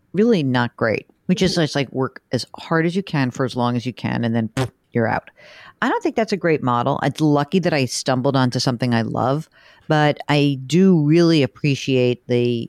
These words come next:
financial independence next endeavor, new endeavor, because I think that when you lock yourself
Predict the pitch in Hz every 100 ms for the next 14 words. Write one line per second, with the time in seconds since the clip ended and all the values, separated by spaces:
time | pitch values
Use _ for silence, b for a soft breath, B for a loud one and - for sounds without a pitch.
0 | - _ 135 131 139 - 131 117 - 123
1 | 123 - 120 120 - 117 110 117 113 113
2 | 110 107 - 123 127 117 113 117 117 113
3 | 120 123 135 127 120 - b b b b
4 | b - 151 - 220 247 240 208 _ _
5 | _ 170 175 160 143 147 185 - 175 -
6 | 160